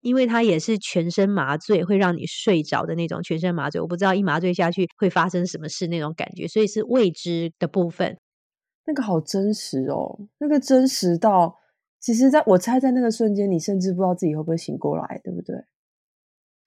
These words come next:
Speaker 1: 对，对。
Speaker 2: 对啊，因为所有的手术一定都有风险。
Speaker 1: 是，是，所以护士就说：“好，你不要哭，你不要哭。”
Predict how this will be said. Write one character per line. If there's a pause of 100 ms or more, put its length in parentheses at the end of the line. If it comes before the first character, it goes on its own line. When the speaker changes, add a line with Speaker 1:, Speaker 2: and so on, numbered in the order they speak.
Speaker 1:
对， (600)
对。 (500)
Speaker 2:
对
啊，
因
为
所
有
的
手
术
一
定
都
有
风
险。
Speaker 1:
是， (180)
是， (140)
所
以 (160)
护
士
就
说
：“好，
你
不
要
哭，
你
不
要
哭。”